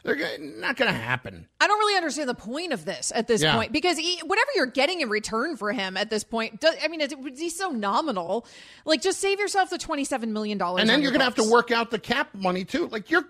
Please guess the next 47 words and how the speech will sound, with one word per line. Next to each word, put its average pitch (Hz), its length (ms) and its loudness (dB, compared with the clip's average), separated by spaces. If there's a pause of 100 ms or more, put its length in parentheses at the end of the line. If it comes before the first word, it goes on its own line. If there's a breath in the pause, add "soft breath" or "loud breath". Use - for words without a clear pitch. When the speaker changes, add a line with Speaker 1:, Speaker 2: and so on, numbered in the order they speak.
Speaker 1:
going 330 340 6
to 285 100 -4
cut 320 260 0
the 254 80 -2
guy. 160 240 -2 (340)
Speaker 2:
Right, 330 160 2
you're 294 140 -4
going 320 360 0
to 294 80 -4
cut 233 200 2
him. 208 240 -4
You, 285 160 -2
you 285 220 -4
need 311 240 -4
to 277 80 -4
cut 220 160 0
him. 262 60 -6
You're 339 120 0
gonna 320 80 -2
save 311 380 -4
significant 285 500 -2
money. 220 160 0
You 262 100 0
can 247 120 -4
pay 285 240 0
Bosa 254 580 4 (240 loud breath)
when 254 220 2
you 285 100 0
cut 269 240 2
Jimmy 240 300 2
G, 208 180 -4
which 240 160 -6
is 208 80 -4
the 220 80 -4
whole 247 180 0
reason 226 300 -2
you're 202 140 -2
going 202 160 -4
to 190 100 -2
end 202 120 -2
up 202 120 -2
cutting 165 260 -6
him. 233 220 -4
You 302 100 -4
gotta 370 220 4
cut 403 220 4
him. - 40 -4